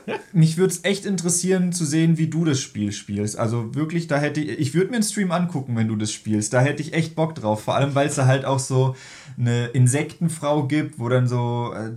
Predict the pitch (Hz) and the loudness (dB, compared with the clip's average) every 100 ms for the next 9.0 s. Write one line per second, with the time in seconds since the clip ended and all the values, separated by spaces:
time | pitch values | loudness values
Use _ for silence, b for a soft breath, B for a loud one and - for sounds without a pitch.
0 | 123 131 131 135 127 120 120 131 139 147 | -4 0 0 2 0 2 2 2 2 -2
1 | 139 135 123 127 120 127 - - 156 160 | -2 0 2 2 2 0 0 0 2 2
2 | 170 170 143 151 151 160 151 131 131 131 | 2 0 2 2 4 4 4 2 2 2
3 | 131 127 127 151 160 - - 147 156 151 | 2 4 4 4 0 -8 -12 -4 0 0
4 | 147 139 - 131 127 131 135 131 139 143 | 0 -2 -2 -2 0 0 2 0 0 -2
5 | 147 131 131 139 131 135 135 123 131 147 | -2 -2 0 2 2 0 0 0 0 0
6 | 143 139 147 135 123 131 131 127 120 - | 0 -2 -2 -2 0 0 0 -2 -4 -2
7 | 135 139 139 135 131 120 117 120 123 - | -4 -4 -6 -6 -2 0 0 -2 -2 -2
8 | 151 151 127 131 139 135 139 131 135 139 | 0 0 2 0 0 -2 -4 -2 -4 -4